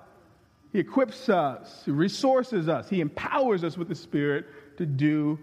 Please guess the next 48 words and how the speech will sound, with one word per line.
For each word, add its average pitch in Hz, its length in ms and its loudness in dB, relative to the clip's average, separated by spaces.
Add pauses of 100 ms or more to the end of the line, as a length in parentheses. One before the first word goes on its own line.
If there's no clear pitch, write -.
(160)
what 156 180 -6
we 147 140 -2
need 139 280 -2
to - 60 -6
do. 170 200 0
And 160 80 -2
over 156 120 -4
the 165 60 -4
next 214 220 -2
few 220 200 -2
weeks, 185 240 -2
we're 180 100 -4
gonna 160 120 -2
talk 254 320 -4
about 175 580 -2
some 214 140 0
key 269 320 0
things, 240 480 -2
some 185 100 -4
key 277 300 -4
areas 226 460 0
of 165 100 -4
our 160 160 0
life 190 300 -2 (280)
that 190 160 -4
God 247 220 -2
is 185 100 -6
calling 180 460 -4
us 170 200 -4
to - 140 -6
grow 165 480 0
up 165 380 -2
in. 185 480 0 (220)
I 180 80 2
wanna 196 220 -2
begin 226 420 0
with 196 160 0
a - 20 -6
foundational 214 840 0
one 160 180 -2
this 151 220 -4
morning, 143 420 -2 (240)
and 165 160 0
that 240 200 0
is 233 200 -2
in 190 140 0
the 175 80 0
realm, 151 500 -2